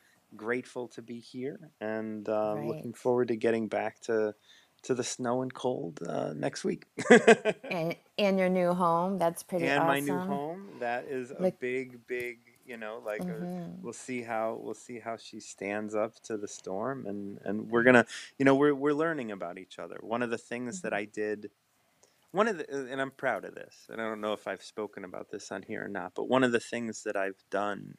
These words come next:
Speaker 1: in, in my house is remove all of the unnecessary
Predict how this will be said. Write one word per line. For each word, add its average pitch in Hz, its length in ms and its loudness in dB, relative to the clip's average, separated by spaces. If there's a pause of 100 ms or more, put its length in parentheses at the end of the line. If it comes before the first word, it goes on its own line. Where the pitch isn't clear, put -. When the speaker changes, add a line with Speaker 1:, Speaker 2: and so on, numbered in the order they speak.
(140)
Speaker 1:
in, 92 460 -12 (200)
in 95 160 -4
my 87 160 -2
house 90 380 -6
is 98 220 -8
remove 104 760 2 (800)
all 107 400 6
of 95 200 -4 (140)
the 98 580 -8 (160)
unnecessary 95 1300 -2